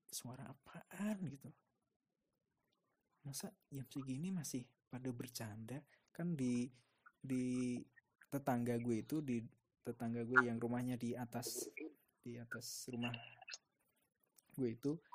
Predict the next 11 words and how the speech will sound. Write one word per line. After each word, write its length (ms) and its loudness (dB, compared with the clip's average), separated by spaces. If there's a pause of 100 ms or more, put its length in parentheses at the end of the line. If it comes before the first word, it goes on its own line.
(160)
itu 80 0
kan 160 6
emang 240 4
ada 240 6
anak 240 0
kecil, 420 0 (300)
ada 160 -2
dua 320 0
anak 220 -4
kecil 280 -8
kan, 200 -10